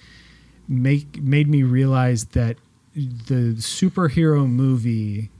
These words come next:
is a genre in and of itself now, or, or it's starting to, it's really kind of moved in that direction where we're not making, like, action movies with superheroes in 'em, or we're not making another genre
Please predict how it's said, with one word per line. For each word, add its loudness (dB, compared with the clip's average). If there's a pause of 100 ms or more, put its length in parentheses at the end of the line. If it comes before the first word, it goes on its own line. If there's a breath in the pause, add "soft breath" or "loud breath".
is 0
a 2
genre 0
in -2
and 2
of 0
itself -10 (120)
now, -8
or, -2
or -2
it's -4
starting 2
to, -4 (320 soft breath)
it's -8
really -2 (200)
kind -4
of -4 (460)
moved 0
in -2
that -4
direction -12
where -6 (400 loud breath)
we're -2
not -2
making, 0 (380)
like, -4 (100)
action -2
movies -2
with -4
superheroes -8
in -14
'em, -14
or -6
we're -2
not 0
making -2 (840 soft breath)
another 2
genre 0